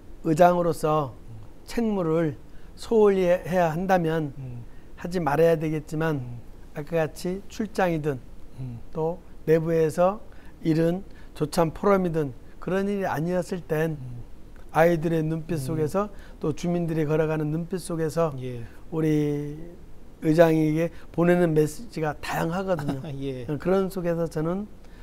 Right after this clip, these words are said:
Speaker 1: 주민들과 약속 속에서
Speaker 2: 음.
Speaker 1: 계속적으로 할 것이고 또
Speaker 2: 음.
Speaker 1: 그렇다 해가지고 의장으로서 소홀함이 없도록 더 건강관리와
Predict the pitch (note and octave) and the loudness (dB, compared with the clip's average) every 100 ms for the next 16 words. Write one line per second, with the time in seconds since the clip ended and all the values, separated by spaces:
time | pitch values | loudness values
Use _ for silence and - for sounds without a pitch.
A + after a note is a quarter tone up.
0 | - - E3 D#3+ D#3+ D#3 D3+ D#3+ G3+ E3+ | -10 -4 -2 0 2 4 2 0 -4 -4
1 | E3+ D#3+ D#3 F3 - - C3 B2 D#3 E3 | -4 -2 2 0 0 -10 -12 -4 -2 -2
2 | D3+ E3 D3+ D#3 D3 - - - G3 G3 | -2 -2 0 0 -4 -8 -18 -8 -4 0
3 | F#3+ D#3+ D3+ D3 - - C#3 D#3 D#3 C#3+ | 0 -2 -4 -6 -8 -10 0 2 2 0
4 | C#3 - - - - - - - - - | -6 -12 -14 -16 -16 -16 -16 -16 -16 -16
5 | - - D3+ F3+ G#3 A3 G3 E3+ E3+ D#3+ | -18 -2 0 4 8 10 10 6 4 2
6 | B2+ - E3+ E3 G3 F#3 D#3+ - D#3+ D3+ | 0 -2 4 6 6 6 2 2 2 2
7 | - - - - - - G#3 G3 F3+ E3+ | -4 -16 -16 -16 -8 4 6 8 6 4
8 | D3+ - E3 D#3 - D3+ C#3+ - - - | 0 0 -2 -2 0 0 0 -4 -16 -8
9 | C#3 D3 D3+ D3 D3 C#3+ D#3 G#3 | -4 0 0 0 0 2 4 4